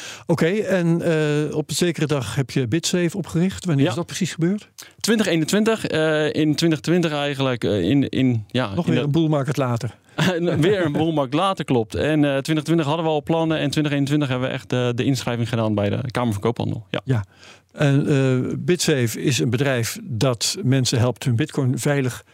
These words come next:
Speaker 1: zelf te bewaren. Dus
Speaker 2: Ja.
Speaker 1: niet bij een custodial partij, niet bij een, eh, een, een, een, eh, cryptobeurs of iets dergelijks, maar zelf. Ehm, waarom wilde je een bedrijf dat dat ging doen?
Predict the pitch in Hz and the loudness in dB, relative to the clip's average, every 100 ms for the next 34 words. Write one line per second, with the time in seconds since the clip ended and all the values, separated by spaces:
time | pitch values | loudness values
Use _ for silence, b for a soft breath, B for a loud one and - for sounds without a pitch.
0 | b 120 139 196 - 151 117 120 143 175 | b -2 2 2 0 -2 0 2 0 -2
1 | 151 139 143 131 139 127 120 117 - 151 | -2 -2 0 -2 0 -2 -2 -2 0 2
2 | 143 139 127 131 135 127 123 123 113 110 | 2 0 0 -2 0 2 2 0 0 0
3 | 107 107 104 101 104 101 104 113 110 107 | 2 2 0 -2 -4 -6 -4 -2 -2 -2
4 | 104 113 101 104 104 104 107 107 127 127 | -2 0 0 0 0 -2 -4 -4 -4 -4
5 | 107 - 143 143 117 131 120 117 110 120 | -8 -4 -2 0 2 2 2 -2 0 0
6 | 117 135 113 - 113 143 170 B B B | 0 -2 -4 -2 2 2 0 B B B
7 | B B B - 165 135 139 214 123 170 | B B B 0 2 4 2 2 2 2
8 | 180 165 156 151 147 156 _ _ _ 202 | 2 2 2 2 -2 -6 _ _ _ -14
9 | 160 147 151 135 135 147 143 127 143 147 | -2 2 2 2 2 2 0 0 0 -2
10 | 143 - 117 143 - 151 139 104 95 | -2 -4 -2 -2 -2 0 0 0 -2